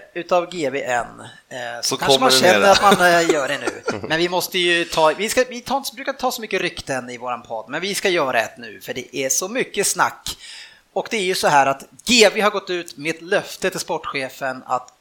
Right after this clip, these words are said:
Speaker 1: och det gjorde han ju för många veckor sedan nu, och han sa att Coutinho kommer inte bli såld. Och nu sägs det att delegationer är i, eh, England, och det sägs det ena och det andra, att han ska vara, eh, överens.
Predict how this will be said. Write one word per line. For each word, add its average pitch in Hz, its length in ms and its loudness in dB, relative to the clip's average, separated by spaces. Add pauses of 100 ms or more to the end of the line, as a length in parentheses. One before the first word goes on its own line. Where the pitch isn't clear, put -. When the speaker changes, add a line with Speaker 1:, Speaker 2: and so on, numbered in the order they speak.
(120)
Speaker 1:
och 123 80 -20
det 113 60 -18
gjorde 156 220 -10
han 139 220 -8
ju 123 80 -14
för 123 160 -18
många 117 440 -8
veckor 175 260 -2
sedan 127 260 0
nu, 120 180 -14
och 117 60 -6
han 135 140 -4
sa 127 180 -8
att - 140 -18
Coutinho 180 680 -2 (120)
kommer 123 440 -14
inte 143 420 -8
bli 131 200 -12
såld. - 460 -2 (600)
Och 160 120 -10
nu 180 360 -4
sägs - 540 4
det 156 100 4
att 147 140 0
delegationer 151 800 0
är 127 520 4
i, 120 320 -10
eh, 120 500 -4
England, 120 400 -2
och 139 240 -14
det 143 140 -6
sägs 139 280 -4
det 147 120 -4
ena 123 240 -4
och 127 140 -8
det 156 80 4
andra, 120 400 0 (340)
att 131 140 -6
han 135 180 0
ska 135 220 -6
vara, 123 500 -2
eh, 123 240 -6
överens. 151 540 2